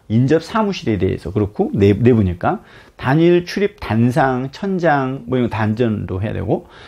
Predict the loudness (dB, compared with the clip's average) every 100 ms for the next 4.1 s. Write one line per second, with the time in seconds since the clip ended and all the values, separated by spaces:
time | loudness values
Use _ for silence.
0 | -2 2 4 4 4 2 0 -2 -2 -4
1 | -6 -2 0 0 2 0 0 -4 -6 -4
2 | -2 -2 -4 -8 -20 -20 -18 -2 0 2
3 | 0 -2 -4 -6 -4 -4 -4 -2 2 4
4 | 2